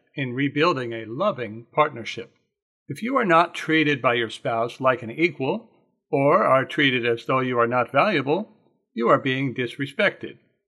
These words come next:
You may feel controlled or like you are not good enough for your spouse. Worst of all, you won't feel loved. For most people,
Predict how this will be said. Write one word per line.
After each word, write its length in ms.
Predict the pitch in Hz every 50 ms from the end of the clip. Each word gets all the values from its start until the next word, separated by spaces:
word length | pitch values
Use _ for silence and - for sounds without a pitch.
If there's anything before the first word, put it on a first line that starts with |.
| _ _
You 100 | - 127
may 160 | 131 139 135 131
feel 320 | - - 165 165 160 156
controlled 800 | 156 - 139 127 - - - 254 247 185 139 113 87 - - - - _ _ _ _
or 140 | - 127 127
like 280 | 131 135 131 127 - -
you 80 | 131
are 60 | 131
not 320 | 131 139 135 131 - - -
good 160 | - 226 196
enough 300 | 165 131 113 95 87 -
for 260 | - - _ 127 123
your 140 | 123 123 120
spouse. 720 | 117 - - 151 135 113 101 - - - - - - - _ _ _ _ _ _ _ _ _ _ _
Worst 300 | - 127 131 123 - -
of 80 | 127 127
all, 580 | 165 214 196 147 143 143 139 165 156 - - _ _ _ _ _ _ _ _
you 140 | 123 117 113 117
won't 240 | 123 135 156 151
feel 260 | - - 147 147 151 147
loved. 460 | 151 170 139 95 - - - - _ _ _ _ _ _ _ _ _ _ _ _
For 100 | _ 131
most 360 | 127 151 220 254 233 - - -
people, 460 | 139 127 117 - 127 117 113 113